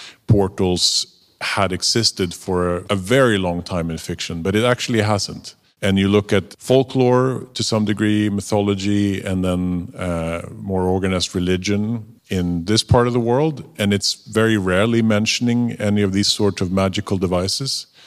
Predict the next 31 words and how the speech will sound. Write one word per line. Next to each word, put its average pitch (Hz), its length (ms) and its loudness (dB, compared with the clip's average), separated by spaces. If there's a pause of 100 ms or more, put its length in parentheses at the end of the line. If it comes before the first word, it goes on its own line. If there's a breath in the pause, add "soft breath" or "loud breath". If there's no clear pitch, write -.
(120)
Uh, 92 200 0
for 107 160 2
instance, 101 340 0
in 98 100 2
the 95 60 2
Bible, 98 480 2
the 98 140 0
word 95 260 2 (520)
portal 113 340 4
doesn't 92 260 0
exist 90 400 -4
in 87 80 -2
the 87 80 0
English 87 220 -2
translation, 90 800 -4
but 87 160 -4 (420)
the 95 80 -2
word 92 300 0
gate 101 360 0
is 101 160 -2
mentioned 95 600 0
three 104 260 -2
hundred 95 320 0
thirty-eight 92 480 -2
times. 98 560 -4 (580 loud breath)
Only 135 300 6
one 123 480 4
of 95 120 0
those 90 300 0
is 92 180 -6
mentioning 92 720 0